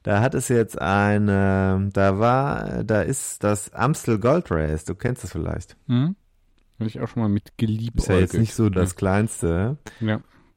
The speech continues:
Speaker 1: Und dann gibt's ja davon auch eine große Jedermann-Version mit, ich glaub, fünfzehntausend Teilnehmenden.
Speaker 2: Mhm.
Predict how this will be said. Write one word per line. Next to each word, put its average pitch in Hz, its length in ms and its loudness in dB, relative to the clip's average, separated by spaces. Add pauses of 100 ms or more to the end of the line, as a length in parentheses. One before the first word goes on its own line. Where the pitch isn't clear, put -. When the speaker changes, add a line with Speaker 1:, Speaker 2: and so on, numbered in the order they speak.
(220)
Speaker 1:
Und 98 240 -2
dann 104 100 4
gibt's 127 160 0
ja 110 120 4
davon 104 380 2
auch 95 140 2
eine 110 160 4
große 104 800 2
Jedermann-Version 85 1120 2
mit, - 400 -4
ich - 80 -18
glaub, 90 160 -4
fünfzehntausend 92 720 0
Teilnehmenden. 101 1900 2
Speaker 2:
Mhm. 92 320 -6